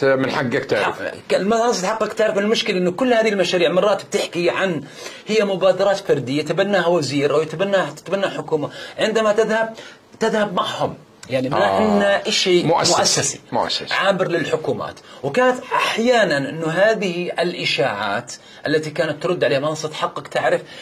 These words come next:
Speaker 2: تسببت بنشر هذه الإشاعات، لأنه أنا كنت أشوف شو في إشاعات بالأردن على هذه المنصة،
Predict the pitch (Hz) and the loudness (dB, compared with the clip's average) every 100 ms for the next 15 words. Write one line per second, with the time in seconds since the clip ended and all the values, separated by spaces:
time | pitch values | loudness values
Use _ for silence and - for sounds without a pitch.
0 | - - 160 220 202 196 208 196 214 220 | -16 -8 -2 0 2 0 0 0 0 2
1 | 196 196 208 196 185 190 165 196 196 131 | 2 4 4 2 -2 -2 0 2 0 0
2 | 113 120 139 139 127 - - 135 - 208 | -4 -4 -2 -2 -4 -4 -4 -4 -2 0
3 | 226 196 175 180 170 165 147 113 147 139 | 2 2 2 2 2 4 4 4 2 2
4 | 139 135 135 - | 2 2 0 -2